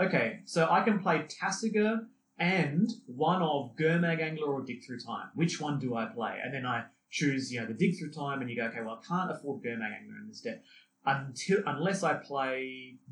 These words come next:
both of these two self-milling cards," which, you know, fundamentally, they're not good cards. No one will ever say it's a good card, but it's kind of a part of the deck that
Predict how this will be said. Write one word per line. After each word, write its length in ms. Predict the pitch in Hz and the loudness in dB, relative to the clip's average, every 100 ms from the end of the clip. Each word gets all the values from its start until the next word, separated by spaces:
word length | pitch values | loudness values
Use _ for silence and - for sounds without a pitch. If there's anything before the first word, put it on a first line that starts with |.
| 123 | 2
both 240 | 143 143 139 | 4 4 2
of 60 | |
these 280 | 127 123 - | 0 0 -2
two 240 | 135 123 | -2 -2
self-milling 680 | 120 123 117 - 117 110 107 | -2 -2 -4 -4 -6 -6 -8
cards," 320 | 107 107 - 127 | -4 -4 -4 -6
which, 240 | 123 - _ - | -8 -10 _ 0
you 100 | 190 | 2
know, 100 | 147 | 4
fundamentally, 680 | 180 185 180 160 151 131 120 - 127 | 4 4 4 2 0 -4 -4 -2 4
they're 180 | 160 | 4
not 260 | 156 175 - - | 6 2 0 -6
good 240 | 143 - | -6 -6
cards. 420 | - - - - | -14 -16 -14 -8
No 180 | 131 156 | 0 4
one 180 | 156 147 | 4 4
will 100 | 139 | 2
ever 160 | 131 | 0
say 320 | 131 123 113 117 | -2 -2 -2 -4
it's 200 | 127 - | -10 -10
a 40 | |
good 340 | 107 127 135 - | -10 -4 -4 -4
card, 260 | 156 185 - - - | -2 -2 -4 -12 0
but 120 | 156 | 2
it's 160 | 143 - | 2 0
kind 240 | - 160 | -2 0
of 80 | 131 | 0
a 140 | 123 - - | -4 -8 -4
part 300 | 135 127 120 | 0 2 0
of 120 | 104 | -6
the 60 | 123 | -6
deck 360 | 117 113 - | -2 -2 -4
that 200 | 123 113 | -10 -10